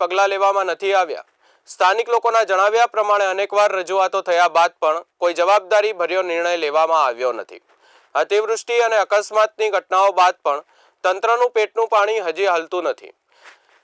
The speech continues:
હાલત એવી છે કે અકસ્માત થાય અને નિર્દોષ વ્યક્તિઓને જાનહાનિ થાય તો જવાબદારી કોણ લેશે?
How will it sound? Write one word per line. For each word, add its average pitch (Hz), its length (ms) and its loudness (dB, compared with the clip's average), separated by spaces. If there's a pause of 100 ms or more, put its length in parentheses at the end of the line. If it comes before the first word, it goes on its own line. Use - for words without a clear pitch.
હાલત 190 540 2
એવી 208 240 -4
છે 247 200 0
કે 220 140 0
અકસ્માત 214 520 0
થાય 202 260 4 (100)
અને 170 200 -2
નિર્દોષ 180 500 -2
વ્યક્તિઓને 202 560 -2 (300)
જાનહાનિ 165 480 2
થાય - 220 -16 (260)
તો 170 100 0
જવાબદારી 190 640 0 (120)
કોણ 170 220 0
લેશે? 110 280 -8